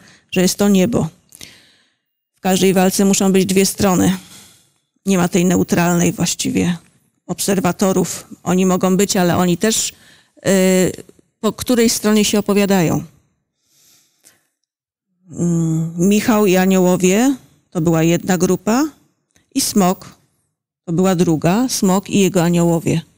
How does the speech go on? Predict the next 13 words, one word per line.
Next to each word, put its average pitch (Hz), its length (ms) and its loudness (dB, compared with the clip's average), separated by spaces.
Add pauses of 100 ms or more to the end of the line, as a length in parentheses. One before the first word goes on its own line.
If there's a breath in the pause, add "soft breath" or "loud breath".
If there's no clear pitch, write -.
(500)
Więc - 160 -8
już 196 180 -2
mamy 180 240 0
miejsce 190 560 0
i 185 120 0
mamy, 175 440 0 (520 soft breath)
y, 180 180 2
grupy, 208 600 0 (200)
y, - 60 -2
które 175 300 -2
walczą 165 400 0
przeciwko - 440 -8
sobie. - 380 -6